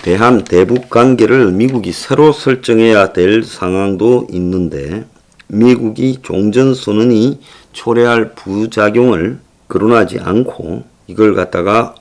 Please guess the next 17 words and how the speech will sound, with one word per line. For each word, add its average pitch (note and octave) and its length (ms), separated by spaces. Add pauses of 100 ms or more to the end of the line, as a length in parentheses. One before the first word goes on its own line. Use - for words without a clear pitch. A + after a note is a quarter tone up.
(160)
응할 G2+ 300
수는 G#2 400
없다. E2 480
법적인 B2+ 640
검토부터 A#2 1120
먼저 G2+ 600 (180)
해야 C#3 260
된다. F2 420 (400)
이렇게 C3 720
나간 E2+ 380
겁니다. - 320 (540)
그래서 E3+ 340
문이 B2 600
선거 D#3 640
때문에 C#3 640
이렇게 A2 480
한다라는 G2 1200